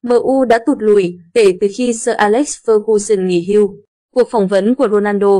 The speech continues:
khiến người M U bị sốc và vô cùng thất vọng. Theo truyền thông Anh, ban lãnh đạo M U sẽ tổ chức họp khẩn với huấn luyện viên Ten Hag để tìm phương án trừng phạt Ronaldo. Họ thậm chí xin các luật sư tư vấn pháp lý để xử lý vụ việc nghiêm trọng này.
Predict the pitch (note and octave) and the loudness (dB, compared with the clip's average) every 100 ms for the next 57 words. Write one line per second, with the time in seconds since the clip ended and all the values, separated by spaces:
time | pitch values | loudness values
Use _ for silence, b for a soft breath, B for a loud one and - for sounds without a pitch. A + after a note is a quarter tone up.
0 | F#3 G3+ F#3+ A3+ C4+ G3 G3 F#3 - G3+ | 0 -4 -2 0 0 0 0 -2 -2 -2
1 | F#3+ C#3 - D4 D#4+ - F#3+ E3+ G#3 G3+ | -2 -4 -4 -6 -6 -4 -2 -2 -2 0
2 | G3+ F3 A#3 - G3+ - _ _ _ A3 | 0 -2 -4 -2 -4 -4 _ _ _ -4
3 | G3 F#3+ F#3+ F3+ G#3+ A#3+ A3 G3+ B B | -4 -2 -6 -4 -4 -2 -2 -4 B B
4 | A3 A#3 A#3 A3 B3 B3+ G#3 G3+ G3 A3+ | -2 -2 0 0 0 -2 0 0 0 0
5 | A3+ G#3+ A3 A#3+ C#4 B3 F#3 G#3 - G3+ | 0 0 -2 -2 0 -2 -2 -4 -4 -6
6 | - G#3 F3 E3 F#3 F3+ F#3+ G#3 C4+ G#3 | -4 -2 -2 -2 -2 -2 -2 -2 -2 -2
7 | A3 G#3+ G#3 G3+ C4+ D#4 G#3+ G#3 E3+ E3 | -2 0 -2 -2 -4 -4 -2 0 0 -2
8 | G3+ F3+ A3+ G#3+ F#3+ G#3 A#3 A3+ F#3 G3 | -4 -2 -4 -2 0 -2 -2 -4 -4 -6
9 | F3+ G3 F#3+ F#3+ F#3+ F#3 F3+ _ _ _ | -4 -2 -2 0 -2 -2 -6 _ _ _
10 | - G3 G#3 G3 G3+ G3 G3+ - G#3 G3+ | -2 0 -4 -2 -4 -2 -2 0 -2 0
11 | C#4 C4 - - G#3 G#3 G3 F#3 F3+ C#4 | 0 0 -2 -2 -2 0 0 -2 -2 -4
12 | C#4 G#3 G3+ A3 G#3+ F3+ F#3 E3 F3 F3+ | -2 0 0 0 0 0 -2 0 0 0
13 | A#3+ - F3+ F#3+ F3+ E3 F#3 F#3 F3 | -2 -2 -4 -2 -4 -4 -2 0 0